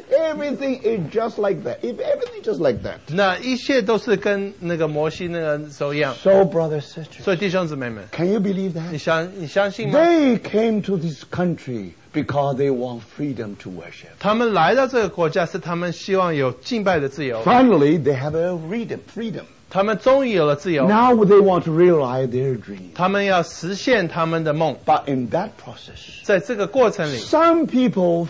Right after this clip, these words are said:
Speaker 1: fled also to that part of the world.
Speaker 2: 有的人逃到那个地方。
Speaker 1: Some of them were Jews.
Speaker 2: 有的人他们是犹太人。
Speaker 1: Some of them were Lutheran.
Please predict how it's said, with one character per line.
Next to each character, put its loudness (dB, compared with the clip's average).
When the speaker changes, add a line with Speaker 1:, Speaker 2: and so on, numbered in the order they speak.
Speaker 1:
fled -4
also 4
to -4
that -2
part -8
of -8
the -10
world. -14
Speaker 2:
有 0
的 2
人 2
逃 2
到 2
那 -4
个 -2
地 -4
方。 -4
Speaker 1:
Some 2
of 2
them 0
were 0
Jews. -6
Speaker 2:
有 -2
的 4
人 4
他 -4
们 -6
是 -10
犹 0
太 0
人。 2
Speaker 1:
Some 0
of -2
them -2
were 0
Lutheran. -4